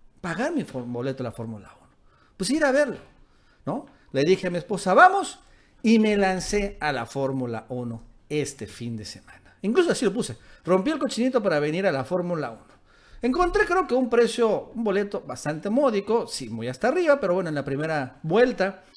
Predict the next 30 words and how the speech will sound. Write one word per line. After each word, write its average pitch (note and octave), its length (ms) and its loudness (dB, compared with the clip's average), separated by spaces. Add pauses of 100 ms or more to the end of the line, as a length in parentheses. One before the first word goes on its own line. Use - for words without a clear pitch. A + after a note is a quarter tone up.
(1080)
Y B3+ 80 0
la F#4 80 8
verdad A4 100 10
es A4 80 4
que C#4 80 2
estaba B3+ 300 10
muy G3 240 4
bien. A2 280 -6
Este, A3+ 800 10
y F4 280 4 (140)
también, A#3 420 4
es, D4 140 -4 (140)
esto F#4 180 2
es F#4+ 80 8
importante C4 460 6
porque G#3+ 340 2
todo G#3+ 240 0
vino, A3 300 0
vino E3 360 -4
después, F3 500 -4
y F3+ 100 -4
llevé D#3 240 0
claro C3+ 300 -2
a C3+ 40 -2
mi D#3+ 100 -2
esposa E3 440 -4
y G#3+ 100 0
subí E3 340 -2
esta D3+ 260 -4
foto. - 340 -6